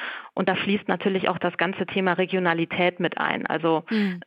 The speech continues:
Speaker 1: da gibt's einen positiven Klimaeffekt, zusätzlich die gesunde Ernährung und der positive Gesundheitseffekt.
Speaker 2: Mhm.
Speaker 1: Also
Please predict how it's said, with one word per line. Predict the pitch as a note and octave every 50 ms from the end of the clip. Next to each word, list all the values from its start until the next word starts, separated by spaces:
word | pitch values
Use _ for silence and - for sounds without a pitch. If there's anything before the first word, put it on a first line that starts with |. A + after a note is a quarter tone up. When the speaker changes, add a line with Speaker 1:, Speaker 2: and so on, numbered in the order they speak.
| - - -
Speaker 1:
da | E3+
gibt's | E3 D#3 F#3+ - - -
einen | F#3+ F3
positiven | - G#3+ G3 F#3 F#3+ - - G3 E3 F3+ F3+
Klimaeffekt, | - - A3 A#3 A#3+ A#3 - - A3 - - A3 A#3 - - - -
zusätzlich | G#3+ G#3 F#3+ G3+ G3 G3 - - F#3 F#3 F3+ -
die | - - F3 F3 F3 - - -
gesunde | F3 D#3 F#3 F#3 F#3 F#3
Ernährung | - E3 E3 D#3+ E3 F#3+ G#3 G3+ G#3 G3+ G3+
und | - F3+ E3+
der | E3+ D#3+
positive | - - F3+ E3 F3 F3 - - F3+ F3 E3 D#3+ E3 E3 E3 D#3+ -
Gesundheitseffekt. | F3 D#3 D#3 D#3 D#3+ F3 F3 - - - - - - - - F2+ - - - - - _ _ _ _ - - - - -
Speaker 2:
Mhm. | G3 F#3 F3+
Speaker 1:
Also | F3+ F3+